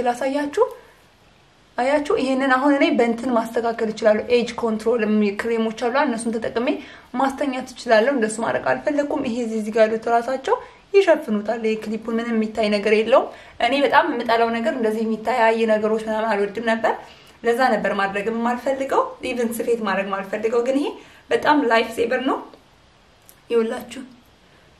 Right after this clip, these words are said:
ይኸው የኔ ጸጉር፣ ይሄ ክሊፑ ነው።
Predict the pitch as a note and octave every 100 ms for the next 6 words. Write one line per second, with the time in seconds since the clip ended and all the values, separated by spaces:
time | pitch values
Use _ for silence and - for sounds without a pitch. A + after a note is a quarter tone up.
0 | - D4 F#4+ B3+ A#3 A#3 B3 A#3 A4+ -
1 | - _ _ _ _ _ _ _ _ _
2 | A3 C4+ C#4+ A3 G#3+ - A3 G#3